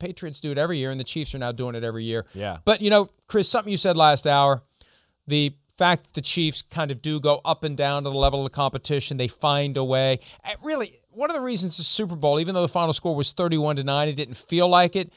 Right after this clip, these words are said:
Speaker 1: It was because for three and a half quarters,
Speaker 2: Yeah.
Speaker 1: there was still that,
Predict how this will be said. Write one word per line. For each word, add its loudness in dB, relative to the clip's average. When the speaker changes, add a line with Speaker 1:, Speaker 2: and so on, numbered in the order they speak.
Speaker 1:
It 0
was 0
because 2
for -8
three -6
and 0
a 2
half 0
quarters, 0
Speaker 2:
Yeah. -2
Speaker 1:
there 2
was 0
still 4
that, 6